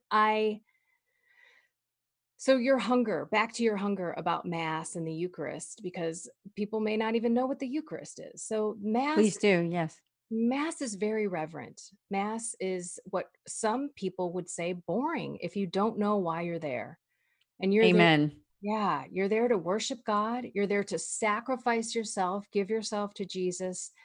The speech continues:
Speaker 1: and then receive him in your body. So that little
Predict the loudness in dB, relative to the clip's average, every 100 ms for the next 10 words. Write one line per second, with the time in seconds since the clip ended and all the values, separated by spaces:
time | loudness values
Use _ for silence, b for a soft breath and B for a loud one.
0 | b 0 2 2 0 -2 -2 -2 -2 -2
1 | -2 -2 -2 -2 0 -2 -2 -4 -4 -4
2 | -2 -4 -6 -10 -8 -2 2 2 2 2
3 | 4 4 2